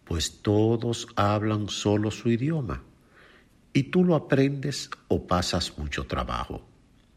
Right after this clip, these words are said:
Frente a esta realidad, me ha funcionado el idioma universal. Una sonrisa, ya sin mascarillas, un gesto cortés,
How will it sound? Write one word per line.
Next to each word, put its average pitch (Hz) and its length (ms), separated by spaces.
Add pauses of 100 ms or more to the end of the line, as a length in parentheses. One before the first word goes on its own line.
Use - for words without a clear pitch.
(800)
Frente 80 340
a 87 80
esta 92 260
realidad, 98 680
me 104 180
ha 113 80
funcionado 135 680
el 123 100
idioma 101 360
universal. - 800 (840)
Una 95 240
sonrisa, 90 840 (340)
ya 82 220
sin - 260
mascarillas, 98 920 (580)
un 156 160
gesto 127 380
cortés, 110 800